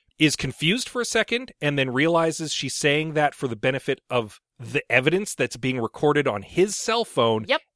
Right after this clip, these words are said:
Speaker 1: And then she fires the gun. We do not know if she fires into Lewis or at Lewis or beside Lewis or into the air.
Speaker 2: Yes. All we're left with is she fires the gun.
Speaker 1: Yeah.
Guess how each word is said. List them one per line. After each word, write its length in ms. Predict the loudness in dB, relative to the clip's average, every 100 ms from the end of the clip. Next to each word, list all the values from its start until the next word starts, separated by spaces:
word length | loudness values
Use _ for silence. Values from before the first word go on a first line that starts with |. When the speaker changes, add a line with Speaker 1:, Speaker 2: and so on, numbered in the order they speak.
| _ -2
Speaker 1:
And 200 | -2 -2
then 540 | 0 4 4 2 -4 -12 _ _
she 260 | -12 -8 -8
fires 440 | -2 0 2 0 -6
the 80 | -10
gun. 160 | -12 -16 _ _ _ _ _ _
We 160 | -8 -4
do 160 | -2 0
not 220 | 0 0
know 200 | 0 0
if 120 | -2
she 160 | -8 -8
fires 560 | 0 2 2 0 -4 -8
into 400 | -4 -2 -2 -4
Lewis 500 | -2 -2 -2 -4 -6 -6
or 240 | -2 -2 0
at 300 | 0 -2 -6
Lewis 460 | -8 -6 -6 -8 -6
or 180 | -2 -2
beside 520 | -2 -4 -2 -2 -4
Lewis 360 | -8 -8 -8 -10
or 160 | -10 -6
into 280 | -4 -4 -4
the 160 | -2
air. 320 | 2 0 -2 -8 -6
Speaker 2:
Yes. 260 | -4 -4 -8 _ _ -10
All 200 | -4 -2
we're 120 | -2
left 300 | -4 -6 -6
with 220 | -6 -6 -6 -6
is 420 | -6 -6 -10 -18 _ _ _ _
she 180 | -16 -6
fires 380 | -4 -4 -4 -6
the 80 | -2
gun. 220 | -2 -2 _ -14
Speaker 1:
Yeah. 140 | -10